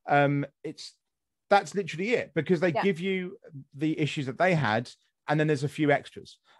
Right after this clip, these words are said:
Speaker 1: and that's it. So you always have a slightly different, uh, t-, um, take on things, and that's, that's
Speaker 2: Right.
Speaker 1: the point. That's what generational things are.
Speaker 2: Yeah.
Speaker 1: Um, and we always seem to, especially when we're in this kind of woke world,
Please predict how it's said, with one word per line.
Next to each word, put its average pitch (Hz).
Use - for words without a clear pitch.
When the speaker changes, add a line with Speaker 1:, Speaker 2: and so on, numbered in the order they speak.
Speaker 1:
and 165
that's 185
it. 240
So 165
you 170
always 214
have 180
a 156
slightly 156
different, 147
uh, 139
t-, 175
um, 143
take 214
on 107
things, 101
and 156
that's, 175
that's 226
Speaker 2:
Right. 214
Speaker 1:
the 156
point. 185
That's 135
what 117
generational 131
things 123
are. 202
Speaker 2:
Yeah. 214
Speaker 1:
Um, 156
and 180
we 180
always 202
seem 170
to, 165
especially 185
when 180
we're 170
in 151
this 147
kind 147
of 131
woke 139
world, 131